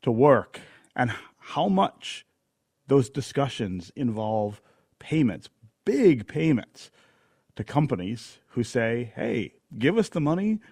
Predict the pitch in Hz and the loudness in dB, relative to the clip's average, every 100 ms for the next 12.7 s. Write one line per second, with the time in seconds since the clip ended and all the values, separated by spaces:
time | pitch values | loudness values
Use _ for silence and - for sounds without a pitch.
0 | _ _ _ 95 113 131 - 156 113 120 | _ _ _ -4 -2 -2 -2 0 0 -2
1 | 117 107 98 - _ - _ _ _ _ | -6 -8 -8 -12 _ -20 _ _ _ _
2 | _ _ _ _ _ _ _ _ _ _ | _ _ _ _ _ _ _ _ _ _
3 | _ _ _ - - 185 175 - - 202 | _ _ _ -18 2 6 6 4 -2 -2
4 | 233 - 254 233 165 117 117 143 82 64 | -2 0 0 2 2 0 0 -2 -2 -12
5 | _ - - 113 104 104 104 110 98 104 | _ -20 -4 -2 0 -2 -6 -4 -4 -4
6 | 82 76 78 - 60 - _ 151 139 127 | -6 -12 -16 -14 -14 -16 _ -4 0 0
7 | 120 104 123 113 143 143 - 113 110 127 | -2 -6 -2 4 6 4 0 -4 2 4
8 | 165 165 135 123 - 123 120 110 107 110 | 4 2 0 -2 -6 -8 -6 -4 -6 -4
9 | 117 104 101 113 120 127 90 - 85 78 | -4 -4 -4 -4 -2 -2 -2 -8 -14 -14
10 | - 87 - - 131 151 - - - - | -14 -16 -16 -4 -4 -4 -8 -16 -6 4
11 | 175 175 185 196 - - 202 143 139 127 | 6 6 4 -2 -4 -2 -2 0 0 2
12 | 139 135 - 78 82 110 | 2 0 -6 -8 -6 -6